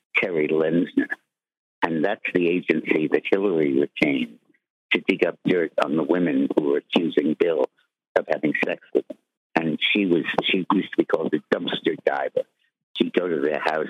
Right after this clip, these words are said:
and dive in the dumpster and try to come up with dirt on them so they wouldn't talk about Bill. And toward the end of his governorship, that relationship came to really overshadow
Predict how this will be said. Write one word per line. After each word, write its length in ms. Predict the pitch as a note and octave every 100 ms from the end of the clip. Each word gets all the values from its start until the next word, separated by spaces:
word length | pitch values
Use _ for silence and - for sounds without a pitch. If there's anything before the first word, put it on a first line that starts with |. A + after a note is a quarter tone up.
| -
and 180 | D2 D2
dive 280 | E2 E2 D2+
in 140 | D#2
the 80 | D2+
dumpster 540 | - D#2+ D#2 - D#2 D2
and 160 | C#2 - - - _ -
try 180 | F2 D#2
to 100 | D2+
come 200 | F2 D#2+
up 80 | -
with 200 | D#2 -
dirt 240 | - F2+ D2+
on 200 | B1 C3+
them 220 | - - -
so 60 | -
they 140 | D2+ D2+
wouldn't 240 | D2+ C#3+ -
talk 220 | D#2+ C#2+ -
about 240 | - C#2 -
Bill. 320 | E2 D2 - - _
And 180 | F2+ F2
toward 200 | - F#2
the 140 | - E2+
end 200 | G2+ F#2+
of 60 |
his 140 | F2+ -
governorship, 680 | F2 D#2 C#2+ C#2+ - D#2+ - _ _ _ _ -
that 320 | F#2 F#2 -
relationship 800 | F2+ E2 E2 - E2+ - - - -
came 260 | E2 D#2 -
to 100 | E2+
really 300 | D2+ D2+ D#2+
overshadow 800 | E2 - - - F2 D#2 C#2